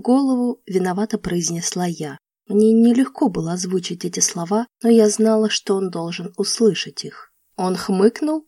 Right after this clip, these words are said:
но ничего не ответил. Поднявшись с кресла, отправился к себе в комнату,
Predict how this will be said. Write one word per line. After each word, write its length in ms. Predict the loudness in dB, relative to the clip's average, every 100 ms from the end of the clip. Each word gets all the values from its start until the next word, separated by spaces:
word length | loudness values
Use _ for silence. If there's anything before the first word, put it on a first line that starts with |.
| -4
но 160 | -2
ничего 500 | 0 -2 -4 -4 -2
не 100 | 0
ответил. 600 | 0 -2 -4 -4 -6 -12 -14 _
Поднявшись 560 | 2 4 4 2 -2 -4
с 40 |
кресла, 640 | -4 0 4 4 2 -4 -4
отправился 680 | -6 -4 -2 -2 -2 -4 -6
к 80 | -8
себе 280 | -8 -6 -6
в 100 | -2
комнату, 600 | 2 2 2 -2 -4